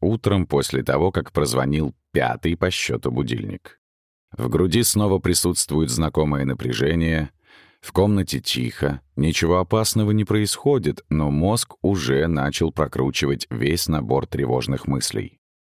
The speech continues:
Потом вы автоматически тянетесь к телефону,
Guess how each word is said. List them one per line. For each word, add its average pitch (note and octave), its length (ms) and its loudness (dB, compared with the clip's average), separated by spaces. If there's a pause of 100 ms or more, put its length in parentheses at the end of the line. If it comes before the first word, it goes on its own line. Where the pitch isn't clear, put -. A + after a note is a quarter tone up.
(100)
Потом C#3+ 380 2
вы A#2 140 4
автоматически F2+ 880 0
тянетесь D2 520 -2
к - 60 -14
телефону, F2+ 720 0